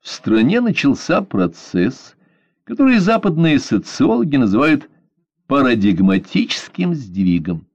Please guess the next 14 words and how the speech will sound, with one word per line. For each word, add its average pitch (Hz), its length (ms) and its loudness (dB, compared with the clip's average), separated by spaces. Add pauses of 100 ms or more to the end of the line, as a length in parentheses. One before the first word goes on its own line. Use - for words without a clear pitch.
(1040)
Как 98 180 -8
и 98 60 0
все 185 540 0
эпохальные 95 760 0
перемены, 90 680 2
он 85 120 0
проходил 90 480 -2
незаметно, 90 1120 -2 (320)
словно 131 320 -4
бы 95 220 0 (260)
в - 20 -20
каком-то 98 320 -2
другом 95 380 2
измерении – 104 800 0